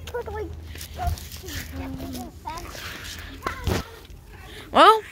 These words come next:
Speaker 2: I'll catch you guys back when at least one of us leaves. Until my brother gets back. Okay, now the challenge has started. I'll come back when one of us is left.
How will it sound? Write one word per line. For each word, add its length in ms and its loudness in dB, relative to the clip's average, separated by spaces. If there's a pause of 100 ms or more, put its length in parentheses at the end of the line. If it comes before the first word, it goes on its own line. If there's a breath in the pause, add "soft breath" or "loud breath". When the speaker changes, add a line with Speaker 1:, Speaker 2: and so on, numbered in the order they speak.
(1900 loud breath)
Speaker 2:
I'll 580 10 (280)
catch 180 12
you 80 0
guys 220 12
back 400 6
when 360 2
at 120 4
least 260 2
one 160 6
of 80 8
us 160 8
leaves. 540 8 (960 loud breath)
Until 220 8
my 100 12
brother 220 10
gets 160 -4
back. 80 -20 (920 loud breath)
Okay, 300 10
now 300 10
the 80 2
challenge 260 10
has 160 8
started. 460 8
I'll 200 0
come 160 -2
back 260 10
when 120 2
one 160 6
of 80 6
us 160 8
is 100 0
left. 340 10